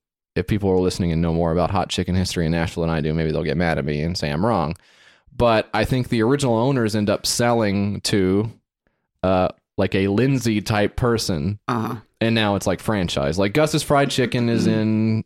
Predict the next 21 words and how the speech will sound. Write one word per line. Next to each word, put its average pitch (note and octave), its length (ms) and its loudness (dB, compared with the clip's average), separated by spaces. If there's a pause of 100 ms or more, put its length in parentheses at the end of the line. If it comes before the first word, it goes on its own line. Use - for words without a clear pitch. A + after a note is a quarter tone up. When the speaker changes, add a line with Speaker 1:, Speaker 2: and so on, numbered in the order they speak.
Speaker 1:
L G2 220 2
A. C#3 460 2 (220)
Hattie A#2 240 2
B's A2+ 320 2
is G2+ 140 2
in F#2 360 0
Las D2+ 260 -2
Vegas, A2+ 420 2
all G2+ 140 4
this G2 120 0
stuff. G2+ 260 0
It's - 120 -6
like, B2 120 4
Speaker 2:
Yeah. G#2+ 160 0 (420)
Speaker 1:
hmm, B2 460 2
like, E2+ 200 -2
I G2 100 0
just A2 180 -2
can't B2+ 320 -2
wait A#2 340 2
to G2 380 2